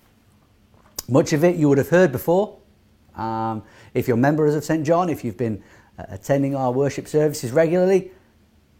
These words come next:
um, if you're committed to the vision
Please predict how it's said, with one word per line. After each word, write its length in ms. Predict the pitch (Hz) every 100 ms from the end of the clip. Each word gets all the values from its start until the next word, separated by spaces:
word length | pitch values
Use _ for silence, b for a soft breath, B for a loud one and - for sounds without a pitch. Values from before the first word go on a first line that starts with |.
| _ _ _ -
um, 600 | - - - - 175 - _ _ _ _ _ _ -
if 100 | -
you're 80 | 147
committed 580 | 156 151 165 160 156 -
to 100 | 135
the 100 | 131
vision 580 | 120 160 - 113 90